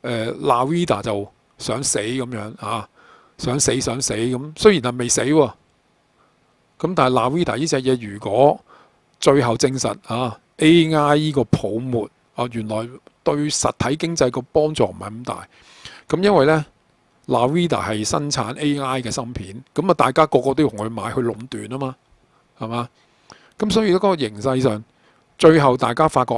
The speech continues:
A I唔係對美國經濟咁大幫助嘅時候呢，啲人就開始唔買咁多 Nvidia 嘅A I芯片，Nvidia 就冧。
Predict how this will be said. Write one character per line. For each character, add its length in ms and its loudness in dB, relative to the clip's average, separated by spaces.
A 180 2
I 160 2
唔 260 -10
係 180 -10
對 120 -6
美 160 -6
國 160 -4
經 100 -4
濟 120 -2
咁 100 -12
大 140 -10
幫 180 -8
助 80 -6
嘅 100 -12
時 60 -10
候 80 -12
呢， 160 -8
啲 120 0
人 140 2
就 100 -4
開 160 0
始 220 -6
唔 80 -16
買 360 -10
咁 200 -6
多 180 -2
Nvidia 340 -4
嘅 200 -6
A 140 -4
I 80 -4
芯 160 -6
片， 240 -10
Nvidia 420 4
就 140 -4
冧。 320 2